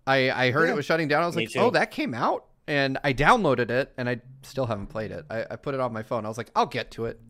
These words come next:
Speaker 1: <laughs>
Speaker 3: It, it, it
Speaker 2: No,
Speaker 3: is
Speaker 2: you won't.
Speaker 3: absolutely, and I mean, I know we've said this to death, but it's just, I, it bears repeating 'cause it still blows my mind. It is absolutely bonkers that Ever Crisis is not at least announced for Switch.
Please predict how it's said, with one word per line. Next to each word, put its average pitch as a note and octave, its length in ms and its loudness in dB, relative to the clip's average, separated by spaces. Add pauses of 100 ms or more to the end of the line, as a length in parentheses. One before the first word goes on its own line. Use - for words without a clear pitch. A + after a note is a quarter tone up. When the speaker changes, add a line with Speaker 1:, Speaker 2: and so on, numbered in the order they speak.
(120)
Speaker 1:
<laughs> - 180 -6 (380)
Speaker 3:
It, F3+ 100 6
it, F#3 200 2
it E3+ 120 6
Speaker 2:
No, F3 80 8
Speaker 3:
is D#3 80 4
Speaker 2:
you D3 80 -2
won't. C3 120 -2
Speaker 3:
absolutely, D3+ 760 2
and D3 80 0
I C#3 40 0
mean, C#3 140 0
I C#3 40 2
know C#3+ 160 2
we've C3 160 -2
said A#2 220 -4
this A2+ 140 -6
to - 80 -12
death, A2+ 300 -4
but G#2 80 -8
it's G2+ 120 -8
just, G#2+ 260 -8
I, A2 220 -6
it A2 160 -8
bears A#2 300 -2
repeating F#3+ 360 -6
'cause A2+ 140 -6
it A2+ 120 -6
still D3 220 -6
blows B2+ 260 -4
my B2 80 -6
mind. D3 340 -6 (300)
It E3 120 2
is D#3+ 300 -2 (340)
absolutely E3+ 800 -2 (140)
bonkers D3 640 -4 (180)
that A#2 140 -6
Ever B2 240 -6
Crisis G2+ 600 -8
is G2+ 200 -14
not G#2 340 -10 (180)
at A#2+ 140 -6
least A#2+ 320 -6
announced F#2+ 320 -10
for - 80 -18
Switch. - 540 -14